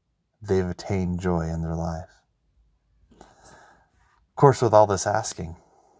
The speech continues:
begs the question, why ask? I'll tell you why. Here's the answer. Since you've asked, you'll be more happy.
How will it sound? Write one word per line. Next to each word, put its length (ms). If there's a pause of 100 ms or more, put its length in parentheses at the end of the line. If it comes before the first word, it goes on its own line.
(1500)
begs 260
the 120
question, 520 (360)
why 300
ask? 520 (1040)
I'll 80
tell 220
you 140
why. 280 (580)
Here's 260
the 120
answer. 460 (340)
Since 320
you've 140
asked, 480 (760)
you'll 180
be 120
more 220
happy. 400